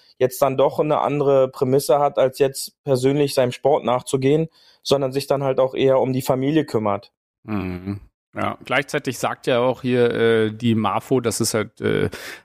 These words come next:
Speaker 2: weiterhin für D G V gut sein wird, denn Lifetime Sport Golf kann ja die zunehmende alternde Gesellschaft halt auch auffangen. Das heißt, kann im höheren Alter ausgeübt werden und das wissen die natürlich auch. Also von daher, äh, ist diese Zahl ja irgendwie trügerisch,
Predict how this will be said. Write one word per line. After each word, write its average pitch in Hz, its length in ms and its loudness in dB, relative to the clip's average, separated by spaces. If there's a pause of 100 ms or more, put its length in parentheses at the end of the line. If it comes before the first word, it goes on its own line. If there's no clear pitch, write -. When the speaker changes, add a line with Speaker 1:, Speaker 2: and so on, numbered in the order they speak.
Speaker 2:
weiterhin 139 960 -2
für 135 120 2
D 127 200 0
G 131 100 0
V 110 180 -2
gut 185 260 0
sein 113 200 0
wird, 135 160 0
denn 117 240 -2
Lifetime 117 640 -2
Sport - 420 -4
Golf 127 540 0
kann 120 200 -8
ja 113 280 -2
die 120 200 -6
zunehmende 151 520 -2
alternde 120 340 -4
Gesellschaft 117 560 -4
halt 120 100 -4
auch 123 140 -2
auffangen. 92 600 -4
Das 98 100 -4
heißt, 110 180 -2
kann 127 160 -4
im 131 120 0
höheren 131 260 2
Alter 120 240 -4
ausgeübt 135 400 -2
werden 110 140 0
und 110 80 -4
das 117 100 -4
wissen 165 140 0
die 156 80 2
natürlich 101 400 -2
auch. 104 240 -2
Also 110 180 0
von 123 160 0
daher, 131 320 -2 (400)
äh, 135 160 2
ist - 300 -2
diese 143 260 2
Zahl 143 300 0
ja 139 100 2
irgendwie 131 220 -4
trügerisch, 156 600 0